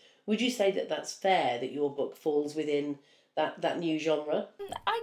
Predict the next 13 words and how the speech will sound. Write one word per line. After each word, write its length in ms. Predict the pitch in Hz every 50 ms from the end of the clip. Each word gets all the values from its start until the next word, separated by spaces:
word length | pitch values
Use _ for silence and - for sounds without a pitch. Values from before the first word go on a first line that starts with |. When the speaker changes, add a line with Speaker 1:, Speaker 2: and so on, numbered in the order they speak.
| 453 -
Speaker 2:
don't, 200 | - - 349 - -
I 100 | - 453 440
don't 300 | - 480 480 453 392 -
think 300 | - 392 392 392 - - -
so. 460 | - - - - - - - - 349
I 360 | 330 311 196 247 233 220 -
mean, 160 | 269 294 320 320
I 60 | 339
can 140 | 330 339 330
see 220 | - - 381 370
why 280 | 349 359 349 330 320 320
you're 240 | 311 302 302 302
co-, 160 | 294 - -